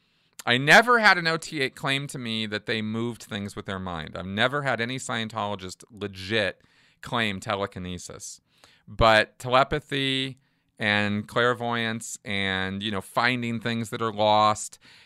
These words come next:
changing the weather, lots of them claim to change the weather. "Oh, yeah, I can look and dissolve clouds with my razor, laser coming out of my eyes," or some nonsense. Um,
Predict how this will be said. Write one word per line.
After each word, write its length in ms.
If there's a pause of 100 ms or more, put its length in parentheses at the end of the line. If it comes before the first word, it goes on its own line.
changing 600
the 80
weather, 800
lots 640
of 140
them 220
claim 440
to 100
change 360
the 80
weather. 420
"Oh, 140
yeah, 180
I 60
can 200
look 280
and 240 (300)
dissolve 520
clouds 540
with 120
my 180
razor, 640
laser 680 (600)
coming 220
out 120
of 60
my 180
eyes," 320
or 60
some 360
nonsense. 560 (600)
Um, 720